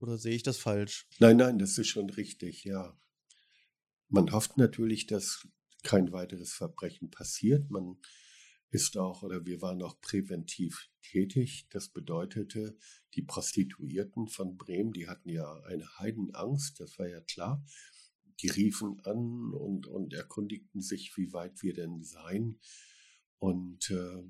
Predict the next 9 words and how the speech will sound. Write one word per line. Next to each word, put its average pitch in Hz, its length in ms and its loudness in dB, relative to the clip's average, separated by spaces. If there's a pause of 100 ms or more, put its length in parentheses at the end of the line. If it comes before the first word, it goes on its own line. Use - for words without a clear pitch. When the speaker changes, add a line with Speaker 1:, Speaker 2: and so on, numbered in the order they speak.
(160)
Speaker 2:
es - 180 -8
ging 98 200 -4
dann 92 200 -6
so 92 260 -12
weit, 101 300 -10
dass - 360 -8 (460)
Kollegen 98 760 -2
von 98 320 -2
mir 110 380 -4